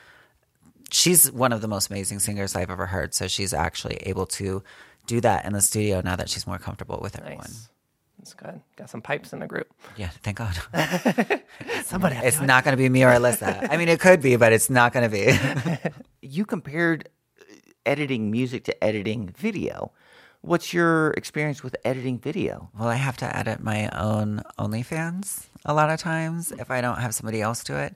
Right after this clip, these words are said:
Speaker 1: Um, but I actually enjoy the creative process of editing my own videos. I like to make it look a specific way, um, and more my own, like, style, 'cause I feel like a lot of porn is very, like, uh, like, very bright.
Speaker 2: Hmm.
Speaker 1: It's very, very bright,
Speaker 2: Mm-hmm.
Speaker 1: and I like
Speaker 2: High
Speaker 1: to make
Speaker 2: key.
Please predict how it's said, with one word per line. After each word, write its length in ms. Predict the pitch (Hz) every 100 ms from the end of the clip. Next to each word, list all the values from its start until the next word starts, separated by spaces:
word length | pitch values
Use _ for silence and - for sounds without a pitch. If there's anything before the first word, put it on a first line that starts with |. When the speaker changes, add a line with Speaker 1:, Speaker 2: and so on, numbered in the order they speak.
| - - - -
Speaker 1:
Um, 340 | - 120 107 98 -
but 100 | -
I 60 | 117
actually 320 | 143 - 123
enjoy 300 | 101 107 101
the 60 | -
creative 420 | - 92 98 -
process 500 | - 101 - 143 -
of 220 | - 131 - - _ -
editing 340 | 127 131 131
my 140 | 131
own 140 | 131 127
videos. 360 | 131 127 123
I 60 | 107
like 140 | 113 -
to 120 | 107
make 180 | 104 101
it 80 |
look 180 | 85 101
a 60 | 98
specific 500 | - 101 - 104 -
way, 320 | 101 101 113 - - - _
um, 680 | - 95 92 67 62 52 127 _ _ _ _ -
and 140 | 127
more 180 | 127 117
my 220 | 110 107
own, 440 | 87 98 98 107 -
like, 180 | 113 117
style, 320 | - 131 120
'cause 160 | - 120
I 60 | 110
feel 140 | 117
like 140 | 117
a 40 | 107
lot 120 | 104
of 60 | 101
porn 180 | 98 98
is 140 | 95
very, 220 | 98 98
like, 220 | 95 92 - -
uh, 240 | 90 95 - - _ -
like, 120 | 85 -
very 180 | 113 110
bright. 500 | 104 95 - - - _ _ _ _ _ _
Speaker 2:
Hmm. 120 | 208
Speaker 1:
It's 140 | 127
very, 240 | - 135 143
very 200 | 123 110
bright, 280 | 101 90 -
Speaker 2:
Mm-hmm. 200 | 151 160
Speaker 1:
and 80 | 117
I 80 | 110 110
like 160 | 107
Speaker 2:
High 60 | 135
Speaker 1:
to 60 | 117
make 100 | 117
Speaker 2:
key. 140 | 127